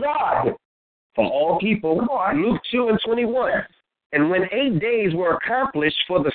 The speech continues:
Speaker 2: circumcision of the child,"
Speaker 1: Uh-huh.
Speaker 2: his name was called Jesus.
Speaker 1: Who name was called what?
Speaker 2: His name was called Jesus,
Speaker 1: And what happened?
Speaker 2: which was so named of the angel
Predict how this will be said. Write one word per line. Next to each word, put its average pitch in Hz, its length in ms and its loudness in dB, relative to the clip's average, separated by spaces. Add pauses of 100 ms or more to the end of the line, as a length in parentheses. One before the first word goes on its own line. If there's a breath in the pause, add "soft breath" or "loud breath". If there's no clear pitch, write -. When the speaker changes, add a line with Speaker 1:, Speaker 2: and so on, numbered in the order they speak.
(140)
Speaker 2:
circumcision 170 840 0
of 151 160 0
the 147 120 0 (100)
child," 175 520 0
Speaker 1:
Uh-huh. 247 360 -2 (100)
Speaker 2:
his 113 140 0
name 151 340 2
was 196 140 0
called 185 440 0
Jesus. 185 340 -2
Speaker 1:
Who 240 160 0 (120)
name 277 180 0
was 247 100 0
called 247 260 0
what? 320 400 0 (100)
Speaker 2:
His 143 200 0
name 151 260 0
was 180 120 -2
called 180 440 0
Jesus, 202 380 -2
Speaker 1:
And 240 160 -2
what 277 100 -2
happened? 135 380 0
Speaker 2:
which 185 220 -2
was 165 280 0 (500)
so 240 220 0
named 196 600 0
of 170 180 0
the 160 220 0
angel 208 600 0